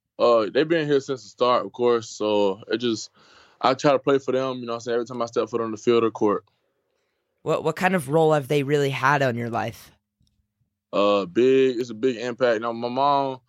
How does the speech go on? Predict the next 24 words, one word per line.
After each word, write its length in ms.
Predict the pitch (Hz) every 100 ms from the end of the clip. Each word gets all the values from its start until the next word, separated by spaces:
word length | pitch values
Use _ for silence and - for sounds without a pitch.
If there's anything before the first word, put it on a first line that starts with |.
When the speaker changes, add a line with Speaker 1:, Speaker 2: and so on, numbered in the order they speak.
| _ _ _
Speaker 1:
she, 240 | - 139 135
uh, 380 | 131 131 127 120
she 180 | - 143
raised 280 | 131 131 127
me 100 | 123
growing 340 | 123 123 123
up. 280 | 127 127 -
My 180 | 110 120
dad 220 | 127 139
was 120 | 139
in 60 | 127
my 120 | 120
life 240 | 120 120 117
too, 280 | 139 139 113
but 80 | 113
you 100 | 113
know 80 |
what 60 | 113
I'm 80 | 113
saying? 420 | 113 113 110 104 _ _ _ _ -
It 60 |
was 180 | 131 120
like 240 | 120 113
a 240 | 107 101